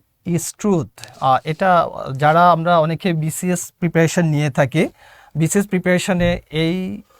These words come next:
এই বাক্যটা কে বলেছেন, "Beauty is truth"? কোন কবি বলেছেন? কেউ বলতে পারেন? কোন কবি বলেছেন?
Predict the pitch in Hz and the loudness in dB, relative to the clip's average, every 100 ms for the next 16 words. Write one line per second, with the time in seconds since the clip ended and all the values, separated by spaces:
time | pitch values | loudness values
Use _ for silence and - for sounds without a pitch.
0 | _ - 165 185 156 - - 151 113 - | _ -4 -2 2 2 2 -4 -4 -4 -6
1 | _ - 170 185 175 165 - 123 123 139 | _ -2 0 2 2 0 0 -4 -2 0
2 | 151 147 180 208 160 151 - 175 127 - | 0 -2 -4 -4 -6 -6 -6 -6 -6 -8
3 | _ _ _ 190 208 208 170 156 131 113 | _ _ _ 0 2 2 0 0 0 -4
4 | - - 85 - _ _ _ _ _ _ | -6 -10 -12 -16 _ _ _ _ _ _
5 | _ - 151 151 165 175 160 107 104 _ | _ -6 -2 0 0 2 2 0 -8 _
6 | _ _ _ _ _ _ _ _ _ _ | _ _ _ _ _ _ _ _ _ _
7 | _ _ _ _ _ _ _ _ _ _ | _ _ _ _ _ _ _ _ _ _
8 | _ _ _ _ _ _ _ _ _ _ | _ _ _ _ _ _ _ _ _ _
9 | _ 175 170 165 160 156 156 156 - 120 | _ -6 -4 -2 -2 -2 -2 -4 -6 -10